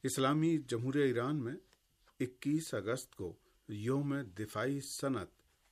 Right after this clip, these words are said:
منایا جاتا ہے۔ سامعین، یہ تھا سیاسی تبصرہ اور اسی کے ساتھ پروگرام گرد و پیش اپنے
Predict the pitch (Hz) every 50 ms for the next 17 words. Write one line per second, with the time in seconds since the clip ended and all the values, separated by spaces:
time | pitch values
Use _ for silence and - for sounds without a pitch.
0 | _ _ 127 117 117 120 131 139 139 120 92 82 85 90 90 107 110 123 123 117
1 | 110 - - - - - - - - - - _ _ _ _ _ _ _ _ _
2 | _ _ _ _ _ _ _ - - - 135 131 143 156 156 131 135 139 139 -
3 | 147 139 139 - 131 120 123 - - 127 127 123 - 110 95 - - 120 131 170
4 | 165 127 101 101 - - 113 107 113 110 - 120 120 123 - - 113 101 101 104
5 | 117 120 123 127 127 - _ _ _ _ _ _ - 110 101 117 110 107 120 131
6 | 127 - 143 131 107 92 - - - - _ _ _ _ _ - 120 113 - 113
7 | 101 95 90